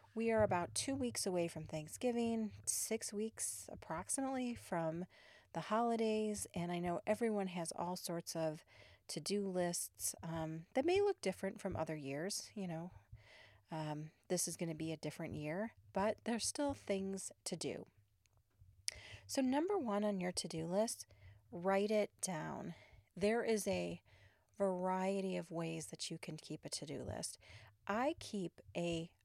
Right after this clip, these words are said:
variety of different to-do lists. So I have my calendar and Outlook. That's my day-to-day schedule. And then every Friday, I write on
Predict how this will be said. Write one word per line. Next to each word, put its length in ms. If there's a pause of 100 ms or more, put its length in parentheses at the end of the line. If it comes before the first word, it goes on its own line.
(100)
variety 840 (100)
of 200
different 420 (140)
to-do 400
lists. 420 (400)
So 240
I 80
have 420
my 320
calendar 680
and 200
Outlook. 680 (440)
That's 340
my 220
day-to-day 600
schedule. 640 (800)
And 260
then 300 (200)
every 500 (220)
Friday, 720 (540)
I 160
write 680 (160)
on 480